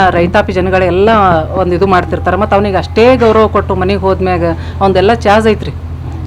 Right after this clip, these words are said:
ಒಬ್ಬ ಫಸ್ಟಿಗೆ ದೇವ್ರ ಗುಡಿಗೆ ಹೋಗ್ತಾನೆ, ರಾಮೋಕ್ಷದ ಮುತ್ತನ ಗುಡಿಗೆ ಹೋಗ್ತಾನೆ, ಅಲ್ಲಿ ಉಡಿ ತು-, ಅಲ್ಲಿ ಉಡಿ ತುಂಬ್ತಾರ ಅವಂದು. ಅವನಿಗೆಲ್ಲ, ಆ,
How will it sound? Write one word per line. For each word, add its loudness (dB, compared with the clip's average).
ಒಬ್ಬ -2
ಫಸ್ಟಿಗೆ 0
ದೇವ್ರ 4
ಗುಡಿಗೆ 2
ಹೋಗ್ತಾನೆ, -2
ರಾಮೋಕ್ಷದ -4
ಮುತ್ತನ -2
ಗುಡಿಗೆ 0
ಹೋಗ್ತಾನೆ, -4
ಅಲ್ಲಿ 2
ಉಡಿ 0
ತು-, -2
ಅಲ್ಲಿ 0
ಉಡಿ 0
ತುಂಬ್ತಾರ -2
ಅವಂದು. -2
ಅವನಿಗೆಲ್ಲ, 2
ಆ, 2